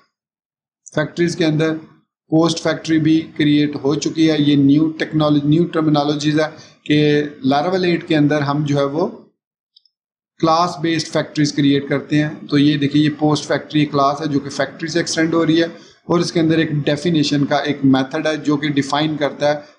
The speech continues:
और automatically return होता है जब आप factory method को model के साथ call करते हैं।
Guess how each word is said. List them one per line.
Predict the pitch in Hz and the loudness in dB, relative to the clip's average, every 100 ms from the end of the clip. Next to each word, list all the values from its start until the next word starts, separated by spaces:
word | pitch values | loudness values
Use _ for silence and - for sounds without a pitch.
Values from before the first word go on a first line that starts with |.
| - | -2
और | 151 | 0
automatically | 156 180 170 147 143 151 147 | 0 0 0 0 0 2 2
return | 139 139 160 160 | 2 0 -2 0
होता | 147 135 147 | -2 -2 -4
है | |
जब | 143 139 143 | -2 -2 0
आप | 143 - | -2 -4
factory | 135 - 143 | -6 -2 0
method | 143 131 143 - | 0 0 -6 -6
को | 156 190 196 | -2 -4 -6
model | 147 139 139 143 | -4 -2 0 -2
के | 143 | -4
साथ | 139 143 147 - | -4 -4 -6 -6
call | 135 135 - - | -2 0 -2 -6
करते | - 135 - | -6 -6 -8
हैं। | 139 - | -18 -18